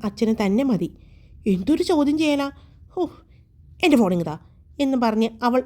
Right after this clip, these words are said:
അവൻ്റെ കയ്യിൽ നിന്നും ഫോൺ വാങ്ങിക്കൊണ്ട് പോയി. എന്നാൽ സൂരജ് അവളുടെ ഫോണിൽ ദേവയുടെ നമ്പർ നോക്കിയിരിക്കുകയായിരുന്നു. എന്തുകൊണ്ടോ പെട്ടെന്ന് തന്നെ അവളുടെ നമ്പർ അവൻ്റെ മനസ്സിൽ പതിഞ്ഞു. അവൾ പോയി കഴിഞ്ഞതും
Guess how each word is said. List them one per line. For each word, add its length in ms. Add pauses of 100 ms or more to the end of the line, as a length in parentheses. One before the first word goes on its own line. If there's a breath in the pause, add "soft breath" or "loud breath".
(160)
അവൻ്റെ 260
കയ്യിൽ 220
നിന്നും 180
ഫോൺ 300
വാങ്ങിക്കൊണ്ട് 420
പോയി. 200 (720 soft breath)
എന്നാൽ 300 (440 loud breath)
സൂരജ് 540
അവളുടെ 340
ഫോണിൽ 360 (380 loud breath)
ദേവയുടെ 480 (180)
നമ്പർ 280
നോക്കിയിരിക്കുകയായിരുന്നു. 840 (560 soft breath)
എന്തുകൊണ്ടോ 480 (180)
പെട്ടെന്ന് 440
തന്നെ 220 (160)
അവളുടെ 280
നമ്പർ 340 (200)
അവൻ്റെ 260
മനസ്സിൽ 380
പതിഞ്ഞു. 400 (800 soft breath)
അവൾ 200
പോയി 280
കഴിഞ്ഞതും 460